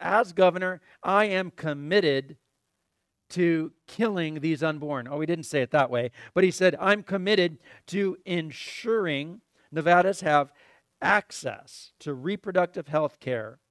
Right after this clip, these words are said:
without fear or shame." Where's the reproductiveness in this?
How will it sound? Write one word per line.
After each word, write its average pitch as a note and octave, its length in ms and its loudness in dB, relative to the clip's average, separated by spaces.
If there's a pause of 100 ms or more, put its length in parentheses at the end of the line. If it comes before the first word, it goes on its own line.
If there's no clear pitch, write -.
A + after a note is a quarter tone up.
(1080)
without D#3+ 400 0
fear D#3 340 -4
or C#3+ 240 -10
shame." B2 440 -12 (1300)
Where's E3 360 0
the E3 180 0
reproductiveness A#2+ 1600 -12 (380)
in C3+ 220 -6
this? - 320 -18